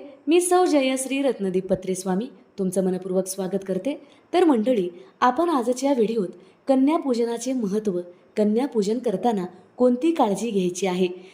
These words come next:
कन्यापूजन करताना या चुका चुकूनही करू नका, असं केल्यामुळे कन्यापूजनाचा कुठलाही लाभ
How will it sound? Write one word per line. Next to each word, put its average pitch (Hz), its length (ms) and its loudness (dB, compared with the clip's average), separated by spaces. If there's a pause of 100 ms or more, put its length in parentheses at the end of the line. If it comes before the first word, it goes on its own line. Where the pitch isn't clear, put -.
(160)
कन्यापूजन 285 600 4
करताना 220 460 0 (240)
या 214 240 2
चुका 202 420 -4
चुकूनही 190 540 -2
करू 196 300 2
नका, 190 300 -2 (340)
असं 226 240 2
केल्यामुळे 214 540 0 (340)
कन्यापूजनाचा 254 840 0
कुठलाही 214 560 -4
लाभ 226 240 -2